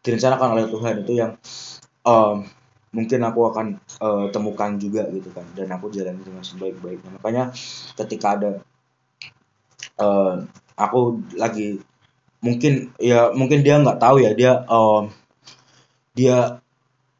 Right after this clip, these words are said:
merasa bahwa dideketin dengan, dideketin sama aku atau enggak, aku juga, eh, whatever. Ya aku deket sama salah satu orang dan ya, em,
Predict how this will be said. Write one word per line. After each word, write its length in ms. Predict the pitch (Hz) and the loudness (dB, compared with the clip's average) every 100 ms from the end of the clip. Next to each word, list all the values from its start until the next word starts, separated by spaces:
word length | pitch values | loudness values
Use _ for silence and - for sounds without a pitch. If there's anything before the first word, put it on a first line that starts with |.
| _ | _
merasa 320 | 139 127 131 | 0 2 2
bahwa 480 | 123 113 113 110 - - _ _ _ | 4 4 4 4 2 -4 _ _ _
dideketin 480 | 135 123 127 123 123 | 2 2 2 0 2
dengan, 400 | 120 110 117 117 _ - | 2 2 -2 -6 _ -16
dideketin 320 | 113 101 120 120 | -12 -6 -4 -2
sama 320 | 117 113 104 | -2 -2 0
aku 160 | 131 | 2
atau 160 | 120 110 | 2 2
enggak, 320 | 107 107 139 | 0 2 2
aku 80 | 139 | 0
juga, 400 | 120 104 98 - _ | -4 -4 -4 -6 _
eh, 360 | 101 101 98 95 | -6 -2 -2 0
whatever. 560 | 104 104 98 110 123 - - - - - _ _ _ - | -2 -2 -4 -2 -4 -8 -14 -14 -16 -20 _ _ _ -8
Ya 160 | 107 104 | -4 0
aku 80 | 135 | 0
deket 240 | 127 117 | 0 0
sama 400 | 117 107 107 101 _ _ _ | -2 -2 -4 -6 _ _ _
salah 160 | - 113 | -6 -4
satu 220 | 110 107 | -2 0
orang 180 | 104 120 | 2 2
dan 160 | 107 98 - - _ _ _ _ _ _ _ _ _ _ _ | 2 -2 -6 -14 _ _ _ _ _ _ _ _ _ _ _
ya, 300 | 117 120 101 - - - _ _ _ _ _ | 0 2 2 0 -10 -20 _ _ _ _ _
em, 560 | 113 110 107 104 104 | 0 4 4 2 -4